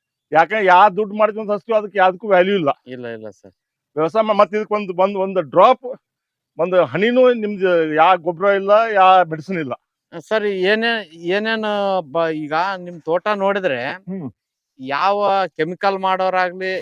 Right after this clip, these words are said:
Speaker 2: ಸಾವಯವ ಮಾಡೋರಾಗ್ಲಿ, ಯಾರಿಗಿಂತಲೂ ಕಮ್ಮಿ ಇಲ್ಲ.
Speaker 1: ಹಾ.
Speaker 2: ಆ, ಈ ಹಸಿರ್ತನ ಆಗ್ಲಿ, ಗಿಡಗಳು ಬೆಳೆದಿರೋದಾಗ್ಲಿ,
Speaker 1: ಹ್ಮ್.
Speaker 2: ಎಲ್ಲದರಲ್ಲೂ ನಂಬರ್ ಒನ್ ಐತಿ.
Speaker 1: ಹ್ಮ್.
Speaker 2: ಇದಕ್ ಮುಖ್ಯವಾಗಿ ಗೊಬ್ಬರದ ನಿರ್ವಹಣೆ, ಯಾ-, ಔಷಧಿ ನಿರ್ವಹಣೆ ಯಾವ ತರ ಮಾಡ್ತೀರಿ
Speaker 1: ಈಗ
Speaker 2: ಸರ್?
Speaker 1: ನೋಡ್ರಿ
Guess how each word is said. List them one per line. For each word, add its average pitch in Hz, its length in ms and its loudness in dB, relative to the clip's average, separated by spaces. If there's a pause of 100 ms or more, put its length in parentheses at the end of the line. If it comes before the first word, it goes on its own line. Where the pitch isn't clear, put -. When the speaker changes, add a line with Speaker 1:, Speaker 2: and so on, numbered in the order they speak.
(200)
Speaker 2:
ಸಾವಯವ 165 440 -2
ಮಾಡೋರಾಗ್ಲಿ, 175 640 -6
ಯಾರಿಗಿಂತಲೂ 185 640 0
ಕಮ್ಮಿ 175 320 -4
ಇಲ್ಲ. 170 180 -4 (180)
Speaker 1:
ಹಾ. 180 100 -2 (260)
Speaker 2:
ಆ, 135 100 -6
ಈ 151 180 -6
ಹಸಿರ್ತನ 175 560 -6
ಆಗ್ಲಿ, 175 400 -4 (100)
ಗಿಡಗಳು 156 460 -4
ಬೆಳೆದಿರೋದಾಗ್ಲಿ, 156 880 -4 (160)
Speaker 1:
ಹ್ಮ್. 175 160 -12 (160)
Speaker 2:
ಎಲ್ಲದರಲ್ಲೂ 190 560 -2
ನಂಬರ್ 180 340 -2
ಒನ್ 180 160 -4
ಐತಿ. 151 320 -8
Speaker 1:
ಹ್ಮ್. 190 180 -12 (340)
Speaker 2:
ಇದಕ್ 170 180 -12
ಮುಖ್ಯವಾಗಿ 220 560 0 (240)
ಗೊಬ್ಬರದ 170 380 -4
ನಿರ್ವಹಣೆ, 202 480 -4 (280)
ಯಾ-, 151 220 -2
ಔಷಧಿ 190 360 -6
ನಿರ್ವಹಣೆ 180 460 -6
ಯಾವ 160 240 -2
ತರ 143 120 -10
ಮಾಡ್ತೀರಿ 135 360 -16
Speaker 1:
ಈಗ 180 80 -4
Speaker 2:
ಸರ್? 196 100 -2
Speaker 1:
ನೋಡ್ರಿ 190 240 2